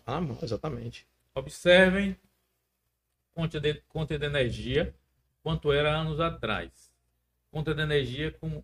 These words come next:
Speaker 2: quando, como é que tá subindo e como vai subir mais. Eles acabaram de privatizar também o sistema
Speaker 1: Sistema
Speaker 2: Eletrobras.
Speaker 1: Eletrobras.
Speaker 2: Então, o que, o que aconteceu com a gasolina,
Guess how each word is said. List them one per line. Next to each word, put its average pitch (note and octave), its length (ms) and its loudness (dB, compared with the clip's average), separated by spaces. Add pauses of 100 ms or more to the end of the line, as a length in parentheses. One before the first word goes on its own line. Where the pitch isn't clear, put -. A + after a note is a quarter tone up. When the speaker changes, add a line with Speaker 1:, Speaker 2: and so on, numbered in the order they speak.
(120)
Speaker 2:
quando, D3 300 -6 (100)
como C#3+ 180 -6
é C#3+ 60 -2
que - 80 -12
tá D3 140 -4
subindo F3 720 -4 (100)
e D#3+ 100 -6
como F3 380 -4
vai E3 200 0
subir D#3+ 340 -6
mais. F#2 640 -6 (420)
Eles B2+ 220 -2
acabaram C#3 460 2
de D3 80 -6
privatizar B2 560 -2
também A#2+ 300 -2
o B2 40 -4
sistema B2 580 -4 (180)
Speaker 1:
Sistema A#2+ 320 -2
Speaker 2:
Eletrobras. G#2+ 600 0
Speaker 1:
Eletrobras. - 500 -8 (360)
Speaker 2:
Então, - 260 -6
o E3 40 -4
que, F3+ 240 -2
o E3 140 -10
que - 100 -4
aconteceu F3 600 -2
com C3+ 180 -8
a C3 100 -2
gasolina, C#3+ 1080 0